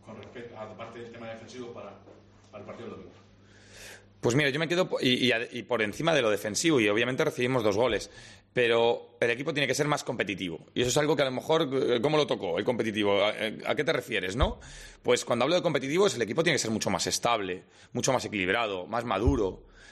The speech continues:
Speaker 2: Tenemos madurez en el vestuario, eh, nuestros futbolistas, hasta los jóvenes, son maduros, ha-, hablo maduros emocionalmente hablando, no, no, no hablas, cuando hablas de madurez no hablas solamente de la edad,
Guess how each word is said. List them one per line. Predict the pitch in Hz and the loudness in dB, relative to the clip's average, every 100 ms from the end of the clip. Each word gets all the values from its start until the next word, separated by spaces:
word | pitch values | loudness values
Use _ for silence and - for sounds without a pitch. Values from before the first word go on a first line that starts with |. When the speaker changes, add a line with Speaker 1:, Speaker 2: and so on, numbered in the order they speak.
| - - | -12 -4
Speaker 2:
Tenemos | 120 139 | 0 2
madurez | 131 107 113 - | 2 2 2 0
en | 110 | -4
el | 101 | -4
vestuario, | - 113 127 165 208 - - _ _ - | -2 2 2 2 -2 -4 -20 _ _ -6
eh, | 95 95 95 | -2 2 2
nuestros | 98 - 101 | 0 -2 0
futbolistas, | 120 - 110 | 2 2 -2
hasta | - 110 | -2 -2
los | 104 | -2
jóvenes, | 156 160 107 87 - _ _ _ - - _ _ - - | 0 0 -2 -8 -14 _ _ _ -20 -20 _ _ -14 -2
son | - 147 | 2 2
maduros, | 127 98 143 214 - - | 2 2 4 4 2 0
ha-, | 117 | 0
hablo | 123 127 131 | 2 2 2
maduros | 123 123 131 120 | 2 2 2 0
emocionalmente | 113 - 117 123 120 107 | -4 -2 -2 -2 -2 0
hablando, | 101 113 135 190 | 0 0 0 0
no, | 135 104 117 | 0 0 -4
no, | 110 107 110 | -2 0 0
no | 104 - 107 107 117 | -2 -6 -2 0 2
hablas, | 123 113 - - | 2 0 -4 -10
cuando | 117 113 | -4 0
hablas | 117 | 0
de | |
madurez | 120 113 123 | 2 2 2
no | 117 | 2
hablas | 110 | 0
solamente | 120 110 104 | 0 0 4
de | 107 98 | 4 6
la | 90 | 4
edad, | 107 - - | 2 0 -10